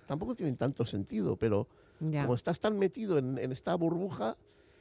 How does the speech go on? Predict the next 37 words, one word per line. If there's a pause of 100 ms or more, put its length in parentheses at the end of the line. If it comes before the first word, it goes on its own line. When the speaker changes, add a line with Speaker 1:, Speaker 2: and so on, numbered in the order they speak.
(360)
Speaker 2:
Igual
es
que
nos
hicieron
creer
que
éramos
demasiado
felices
y
vivíamos
demasiado
bien. (420)
Speaker 1:
Pues
Speaker 2:
No,
Speaker 1:
igual.
Speaker 2:
no,
no,
es
un,
como
sociedad,
¿no?
Porque
la
humanidad (400)
ha
tenido
que, (120)
mm, (300)
afrontar
situaciones
mucho
más
difíciles
también.